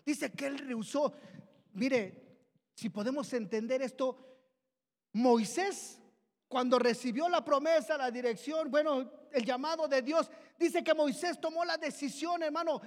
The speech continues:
pero esa decisión le llevaba a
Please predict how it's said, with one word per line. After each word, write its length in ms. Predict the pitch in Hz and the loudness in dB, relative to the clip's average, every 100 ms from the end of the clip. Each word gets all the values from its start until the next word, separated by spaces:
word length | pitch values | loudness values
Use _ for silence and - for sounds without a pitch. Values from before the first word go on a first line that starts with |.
| - | 0
pero 260 | 277 269 381 | 6 6 6
esa 320 | 403 - 359 | 0 0 0
decisión 680 | 294 269 277 233 311 381 392 349 _ _ _ _ _ _ _ _ _ - | 0 -2 -6 -8 -6 -6 -6 -12 _ _ _ _ _ _ _ _ _ -2
le 180 | 233 240 | 0 2
llevaba 760 | 262 285 311 320 294 - - - | 2 2 2 2 -2 -8 -8 -2
a 240 | 220 | -2